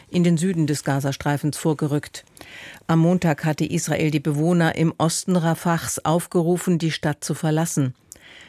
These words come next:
Das Militär will Rafah in Etappen angreifen, wo die Spitze der Hamas vermutet wird. Mit dem wärmsten April seit Beginn der Wetteraufzeichnungen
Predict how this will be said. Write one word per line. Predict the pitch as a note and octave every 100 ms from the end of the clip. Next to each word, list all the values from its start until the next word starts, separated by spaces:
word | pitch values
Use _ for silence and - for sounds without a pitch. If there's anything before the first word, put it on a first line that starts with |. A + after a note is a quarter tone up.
| _
Das | - C#3
Militär | D3+ C#3+ - E3+ E3+ E3+
will | F3
Rafah | D#3 D3 - D#3+ -
in | - D#3+
Etappen | - - E3 E3+
angreifen, | - D3+ D#3+ D#3 E3 F#3 E3+ - - -
wo | - D#3+
die | D#3 D3+
Spitze | - F3 - D3
der | C3 D3
Hamas | D3 C#3 C#3 -
vermutet | E3 D3+ E3 D3+ -
wird. | - - - _ _ _ - _ _ _ _ _ _ _ - _ - _ _ _ - - - - - - - - - - - - - - - -
Mit | G3+ G3 -
dem | G3+ F3+
wärmsten | F3+ G#3 A#3+ - G3+
April | E3+ - F#3+ F#3 G3
seit | E3+ E3 E3 -
Beginn | E3 E3+ F3+ F3
der | D#3+ D3+
Wetteraufzeichnungen | D#3 - D#3 - C#3 - - D3 C#3+ - D3 C#3+ C3+